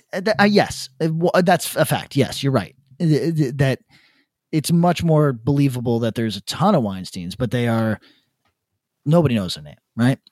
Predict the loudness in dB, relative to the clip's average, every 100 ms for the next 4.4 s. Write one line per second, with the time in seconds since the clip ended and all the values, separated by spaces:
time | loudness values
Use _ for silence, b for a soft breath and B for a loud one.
0 | _ 2 2 0 -4 -2 -2 -2 -2 -2
1 | -2 -6 -2 0 2 0 -2 0 0 2
2 | 0 -4 _ _ _ -8 0 2 4 2
3 | 0 -4 -6 2 2 2 -4 0 0 2
4 | 0 0 -2 -4